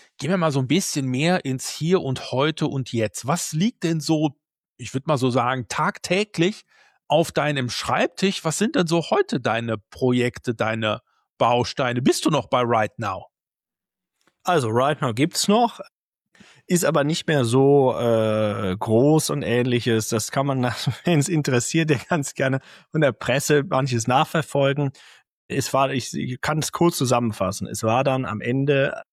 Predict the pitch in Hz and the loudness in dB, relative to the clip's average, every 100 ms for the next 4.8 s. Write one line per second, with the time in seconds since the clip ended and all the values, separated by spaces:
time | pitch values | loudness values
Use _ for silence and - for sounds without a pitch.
0 | _ - 117 117 110 123 143 - 131 - | _ -4 -2 0 0 0 0 0 -4 -4
1 | - - 104 92 - 101 92 - 127 117 | -12 -6 -2 -2 -4 -6 -8 -2 0 0
2 | 92 107 110 110 117 - 123 117 110 104 | -2 -2 0 2 0 -2 -4 -2 -4 -2
3 | 101 139 147 - 135 135 135 - 135 - | 0 0 0 -2 -4 -2 -4 -6 -8 -8
4 | 143 120 113 - 113 147 175 | -4 -4 -4 -4 0 2 0